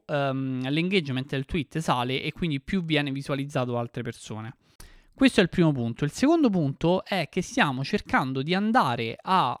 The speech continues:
trovare le prime persone che ci supporteranno il giorno del lancio. Queste prime persone sono molto importanti, vi spiegherò tra pochissimo perché,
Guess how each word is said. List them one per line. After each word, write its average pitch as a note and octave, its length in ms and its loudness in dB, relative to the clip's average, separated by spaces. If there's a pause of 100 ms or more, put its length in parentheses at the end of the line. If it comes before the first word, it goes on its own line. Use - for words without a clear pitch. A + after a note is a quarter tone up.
trovare F#3 760 0
le D3+ 180 2
prime A3 320 4
persone C#3+ 680 -4
che G#3 160 -2
ci - 200 -4
supporteranno F#3 840 -2
il C#3 100 -2
giorno C3 260 -6
del A#2+ 200 -4
lancio. A2+ 460 -10 (540)
Queste G#3 300 2
prime A3 200 0
persone A#3+ 360 -2
sono E3+ 240 0
molto F#3 260 0
importanti, C#3+ 640 -4
vi C3+ 140 -4
spiegherò C#3 600 -2
tra - 160 -6
pochissimo D3+ 560 -4
perché, B2 540 -6